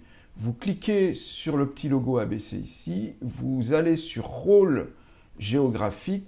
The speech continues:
puis vous choisissez pays région. À quoi cela va nous servir ? On va l'observer dans la première vue que j'ai réalisée, qui est une vue de la map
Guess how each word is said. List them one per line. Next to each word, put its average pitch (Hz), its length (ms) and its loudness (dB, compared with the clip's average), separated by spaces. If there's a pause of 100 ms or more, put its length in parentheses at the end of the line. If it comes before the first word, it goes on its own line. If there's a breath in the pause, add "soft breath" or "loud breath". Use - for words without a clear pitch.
puis 156 160 -6
vous 123 120 -2
choisissez 120 840 -4 (400 soft breath)
pays 190 300 6
région. 160 480 -2 (180)
À - 120 4
quoi 196 440 2
cela 156 440 2
va 131 120 2
nous 120 100 0
servir ? 165 540 0 (760 loud breath)
On 135 100 8
va 160 140 12
l'observer 170 480 6
dans 147 80 4
la 117 120 4
première 180 440 2
vue 151 240 0
que 131 60 -4
j'ai 113 120 0
réalisée, 113 720 0 (540 soft breath)
qui 135 160 2
est 131 240 0
une 143 180 2
vue 156 360 -2
de 123 120 0
la 107 140 4
map 113 200 0